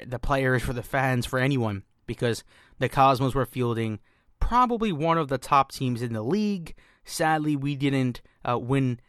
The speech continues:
silverware in the N P S L. Miami F C, we really cleaned up, um, but there is brighter days ahead in U S soccer, hopefully,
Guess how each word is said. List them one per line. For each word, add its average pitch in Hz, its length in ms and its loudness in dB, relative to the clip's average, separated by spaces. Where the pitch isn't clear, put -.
silverware 143 800 0
in 135 180 -4
the 127 140 2
N 123 100 -2
P 120 220 -4
S 113 200 -6
L. 175 200 2
Miami 127 560 2
F 110 100 -4
C, 123 160 -8
we 120 160 -6
really 131 400 -2
cleaned 120 440 -2
up, 151 220 0
um, 113 300 0
but 113 340 0
there 151 240 2
is 135 220 -2
brighter 139 640 2
days 127 500 0
ahead 120 580 -2
in 214 160 2
U 214 200 4
S 135 80 2
soccer, 185 380 2
hopefully, 120 500 -2